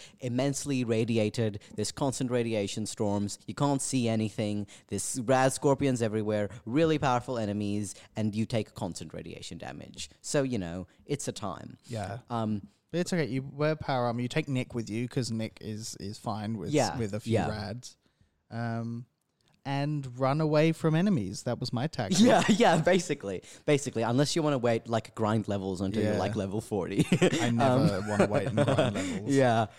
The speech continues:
Speaker 1: Um, so you trek through the glowing sea, um, and if you don't die, then you, um, then you encounter the, the children of Adam,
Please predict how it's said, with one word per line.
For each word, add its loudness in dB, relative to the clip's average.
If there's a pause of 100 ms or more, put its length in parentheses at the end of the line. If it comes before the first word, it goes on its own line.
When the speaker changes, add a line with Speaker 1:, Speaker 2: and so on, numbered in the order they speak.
(240)
Speaker 1:
Um, 2 (120)
so 4 (420)
you -6
trek -4
through -4
the -4
glowing 0
sea, -6 (340)
um, -2
and 0
if -2
you -2
don't 0
die, -4 (280)
then 0
you, -2
um, -4 (420)
then -4
you -6
encounter -4
the, -10
the -8
children -4
of -8
Adam, -4